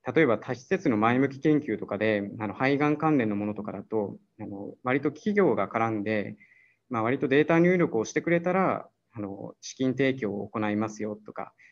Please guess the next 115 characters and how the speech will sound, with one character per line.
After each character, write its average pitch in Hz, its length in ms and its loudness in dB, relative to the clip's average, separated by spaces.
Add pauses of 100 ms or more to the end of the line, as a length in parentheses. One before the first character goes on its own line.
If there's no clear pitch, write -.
そ - 140 -4
う 143 40 0
い 139 40 -4
っ 143 40 -16
た 151 100 -2
こ - 100 -2
と 156 80 0
が 104 140 4
あ 113 60 2
る 131 100 2
ん 107 60 -2
で 101 60 -4
す - 100 -14
け - 60 -8
れ 104 80 -6
ど 110 120 -8
も、 110 240 -2
こ - 140 0
う 156 40 4
い - 20 -2
っ 156 60 -16
た、 127 80 -4
ま 110 280 -4
あ、 - 40 -20 (460)
僕 - 200 -8
ら 123 80 2
後 143 200 4
期 - 100 -16
研 170 160 6
修 170 140 0
医 147 40 4
の 117 60 2
や 107 100 2
る 113 80 2
よ 113 140 2
う - 20 0
な 104 120 0
研 113 240 -2
究 117 180 -2
だ 107 140 -2
と、 104 340 0
ま 107 80 -2
あ、 - 20 0
予 127 100 2
算 127 320 0
も 98 300 -6 (300)
な 120 140 0
い 113 60 0
で 98 100 -2
す - 80 -14
し、 - 320 -12 (320)
あ 104 60 -6
の、 104 300 -8 (100)
本 131 120 -6
当 147 80 2
に 117 80 2
慈 117 120 -2
善 143 200 2
事 170 100 0
業 147 140 4
に 104 80 4
な 104 100 2
っ 101 40 -8
て - 80 -12
し 107 100 -10
ま 104 80 -4
う 107 40 -6
ん - 20 -6
で 104 80 -8
す - 100 -8
ね。 110 180 -4 (840)
で、 110 140 0
結 165 160 4
構 117 80 2
モ 110 100 2
チ 147 120 0
ベ 156 80 8
ー - 20 8
シ 160 80 4
ョ 160 40 8
ン 156 40 6
を 156 140 2
保 160 80 6
つ 165 100 2
の 123 80 4
が 101 80 4
難 107 320 2
し - 80 -8
く - 80 -20
て、 104 300 4
う 120 240 -6
ん、 107 60 0
デ 127 160 6
ー - 20 -6
タ 147 100 4
の 143 100 6
入 143 100 8
力、 143 340 0
入 135 160 6
力 143 180 4
が 123 80 4
滞 135 320 4
っ - 40 4
て - 80 -10
し 123 100 -2
ま 104 80 2
う 98 40 -2
施 92 60 -8
設 107 180 -4
も 104 100 -2
あ 98 40 -2
り 101 60 0
ま 104 100 0
し - 120 -12
た。 - 180 -6